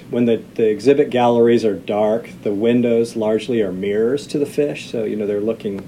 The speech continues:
at a reflection, not out at, at people. Um, we did notice it for sure in, in certain animals. Um,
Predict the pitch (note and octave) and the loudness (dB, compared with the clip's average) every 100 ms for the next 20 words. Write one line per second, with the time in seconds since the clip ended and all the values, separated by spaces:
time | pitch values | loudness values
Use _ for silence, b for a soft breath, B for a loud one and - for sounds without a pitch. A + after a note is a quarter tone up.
0 | - - F#2 F#2 - G2 F#2+ - - F#2+ | -14 -12 -8 -10 -8 -8 -8 -10 -12 -10
1 | F#2 F#2 F#2 F2 - F2 G2 - - A#2+ | -10 -8 -8 -10 -12 -14 -14 -14 -8 -8
2 | - - - B B B - G2+ F#2 B2 | -8 -12 -12 B B B -12 -10 -4 4
3 | D3 D3 D#3 C3 C3+ C3 C3+ A#2+ G#2 - | 4 6 4 4 4 6 4 0 -6 -6
4 | G2+ - A#2 G#2+ G2 G2 - G2+ F#2+ - | -6 -2 -2 -2 -4 -8 -10 -10 -10 -8
5 | G#2+ G2 G2+ F#2+ F#2 F2 - - - G2 | -6 -6 -8 -10 -10 -12 -14 -16 -14 -12
6 | F2+ E2+ | -12 -14